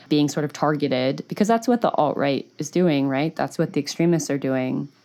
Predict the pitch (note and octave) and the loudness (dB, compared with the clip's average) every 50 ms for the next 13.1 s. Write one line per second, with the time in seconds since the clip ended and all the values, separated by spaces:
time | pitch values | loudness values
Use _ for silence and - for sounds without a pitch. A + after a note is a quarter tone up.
0 | _ - - F3 - G3 F#3+ F3+ D#3+ - F3 E3 D#3 D3 C#3+ C#3 C3 C3 B2+ - | _ -6 -6 -2 2 2 2 2 2 0 0 2 4 4 2 2 2 0 -2 -2
1 | - - - - - D#3 D3 C#3+ C3+ C3+ C3+ C3 C3 C3+ C3+ - - - - D#3 | -6 -10 -18 -6 -2 0 0 2 0 0 0 0 -2 -2 -4 -8 -8 -4 -2 0
2 | C#3+ C#3 B2+ B2+ C#3 C#3 - D3+ D#3 E3 E3+ D#3 D#3 C3+ B2 A#2+ B2 - - - | 0 0 0 -2 -2 -2 -2 0 0 0 2 2 0 0 0 -2 -4 -6 -8 -14
3 | _ _ _ _ _ _ - D3+ D3+ E3 D3+ D#3+ D3 C#3+ C3 - - C3+ C3+ C3 | _ _ _ _ _ _ -4 -2 0 0 0 -2 -4 -4 -6 -4 -4 -4 -4 -4
4 | - C#3 C3 C#3 - - C3+ C#3 C#3 - D#3+ - - E3 D3+ C#3+ C#3+ C#3 - - | -6 -8 -8 -8 -6 -4 -6 -6 -4 -6 -8 -2 0 0 0 0 -2 -4 -4 -6
5 | C#3 C3 - C#3 C3+ C3+ - C#3 C3+ C3 C3 C3+ C3+ C3 C3 C3 C3 - - - | -6 -4 -4 -6 -6 -4 -2 -2 -2 -2 -2 -2 -2 -2 -2 -2 -4 -8 -12 -20
6 | - - - _ D3 C#3+ G3 F3+ E3+ - E3+ D3+ - - - C3+ B2 - - C3 | -20 -20 -10 _ -2 0 2 2 2 0 -2 -2 -2 -2 -4 -4 -2 -2 -2 -2
7 | C3 B2+ C3+ C3 - _ _ _ - _ _ _ _ - - - F#3 F3+ - A3+ | 0 0 -2 -4 -8 _ _ _ -20 _ _ _ _ -10 -4 -2 -2 2 4 2
8 | G3 - - - _ _ _ _ _ - - - - F#3 F3+ - G3 G3 G3 F3+ | 2 2 -2 -8 _ _ _ _ _ -4 -2 0 0 0 2 2 2 2 2 2
9 | F3 - _ _ E3+ E3+ F3 D#3+ D#3 E3+ F3+ G#3 G3 C#3+ D3+ D#3 D#3 D#3+ - - | 0 -4 _ _ -2 -2 0 2 4 4 4 6 6 4 4 2 2 0 0 2
10 | - F3 D3 D3 D3 D3 D3+ - - _ - - D3 D3+ F#3 A3 G#3+ - - - | 2 2 2 2 2 0 0 -2 -6 _ -10 -4 -2 -2 0 0 0 -2 -2 -6
11 | D#3 - - - - - - - G3+ G3 G3+ G#3+ A3 G#3+ G3+ - G2+ - - E3 | -6 -6 -4 -6 -8 -10 -4 0 2 4 6 6 4 4 2 0 -2 -6 -10 -6
12 | - - F3+ E3+ F3 G3+ G3+ - B2+ E3 D#3 C#3+ D#3 C#3 C3+ C#3+ C#3+ - F3+ G#3 | 0 0 2 2 4 4 4 4 4 2 2 2 2 2 2 0 0 0 0 0
13 | A#3 A#3 | 0 -2